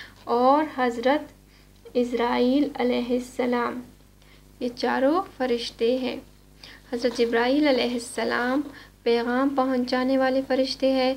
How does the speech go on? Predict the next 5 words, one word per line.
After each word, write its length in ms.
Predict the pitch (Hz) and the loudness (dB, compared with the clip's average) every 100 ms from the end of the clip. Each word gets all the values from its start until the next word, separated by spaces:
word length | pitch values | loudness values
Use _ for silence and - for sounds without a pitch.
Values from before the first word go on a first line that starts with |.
| - - - | -6 -20 -10
हज़रत 320 | 247 240 - | -2 -2 -2
मिकाईल 840 | 233 240 240 240 247 247 269 302 330 - | 0 0 0 0 2 2 4 4 2 0
अलैहिस्सलाम, 1400 | 240 247 240 247 233 - - 247 240 240 240 247 269 311 - - - _ - - 269 254 254 254 262 - - - - - - - - - - - - - - - - - - - - - - | 0 0 -2 -4 -6 -10 -12 -6 -2 -2 -2 0 -2 -4 -10 -20 -20 _ -20 -20 -12 -12 -10 -12 -14 -18 -20 -16 -16 -18 -18 -14 -8 -6 -6 -8 -20 -20 -20 -20 -20 -20 -20 -20 -20 -10 -6
मिकाईल 680 | 240 240 247 254 269 311 370 | -4 0 0 2 4 4 4
अलैहिस्सलाम 1300 | - 254 254 254 247 - - 247 240 247 254 277 | 2 2 2 0 -2 -6 -4 -2 0 0 0 0